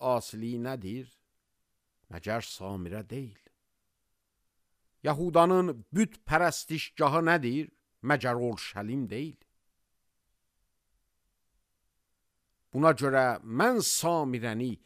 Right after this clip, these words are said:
yerlə bir edəcəyəm. Yerində üzümlük salınacaq.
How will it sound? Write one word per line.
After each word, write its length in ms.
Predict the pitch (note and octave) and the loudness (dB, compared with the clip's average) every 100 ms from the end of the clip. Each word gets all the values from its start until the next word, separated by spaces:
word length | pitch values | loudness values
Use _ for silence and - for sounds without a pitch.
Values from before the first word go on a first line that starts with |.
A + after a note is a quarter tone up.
| _ _ | _ _
yerlə 920 | G2+ G#2+ E3+ A3 D3+ G2 F2 F#2+ E2 - _ | -14 0 6 6 4 -4 -6 -8 -10 -14 _
bir 120 | A#2+ C3+ D3 | -6 -4 -4
edəcəyəm. 560 | G#2+ G#2 - - - _ _ _ _ _ _ B2 | -6 -16 -20 -20 -20 _ _ _ _ _ _ 2
Yerində 640 | F3+ F#3 F3 E3 G3 D3 - _ | 4 6 4 10 10 8 -2 _
üzümlük 720 | G3+ E3+ C#3+ F#3 C#3+ A2+ F3 - | 0 0 2 2 2 2 2 2
salınacaq. 800 | - F3+ F#3+ F3 D3 - E2 | -2 4 6 6 2 0 -6